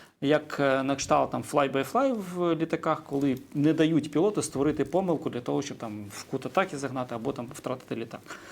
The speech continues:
Тому тут, в принципі, ми повинні створювати системи, які допомагають нам воювати. От в машині є, е, кутовий огляд триста шістдесят градусів. Легше ж паркуватися? Легше паркуватися. Так само ми повинні робити зброю. У нас повинні при-, буде військовий,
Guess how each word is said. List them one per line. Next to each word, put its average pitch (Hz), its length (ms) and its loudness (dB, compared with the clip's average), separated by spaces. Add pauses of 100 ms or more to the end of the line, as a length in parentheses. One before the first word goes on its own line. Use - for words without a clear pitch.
(200)
Тому 202 200 6
тут, 196 160 4
в - 40 -2
принципі, 175 380 6
ми 151 180 6
повинні 160 400 4
створювати 151 480 2
системи, 147 500 4
які 135 220 4
допомагають 139 640 4
нам 135 160 2
воювати. 120 500 0 (460)
От 175 100 -2 (240)
в 143 60 -2
машині 135 460 2
є, 180 140 2
е, 131 80 0 (720)
кутовий 123 400 4
огляд 117 320 -2
триста - 320 -8
шістдесят 113 340 -6
градусів. 104 320 -10 (160)
Легше 180 280 2
ж - 60 -10
паркуватися? - 540 -8
Легше 135 280 0
паркуватися. - 600 -4 (640)
Так 127 160 0
само 165 280 4
ми 131 120 2
повинні 131 320 2
робити 120 300 -4
зброю. 113 320 -4 (340)
У 143 80 6
нас 170 200 6
повинні 160 320 6
при-, 156 260 2
буде 156 320 4 (140)
військовий, 147 720 2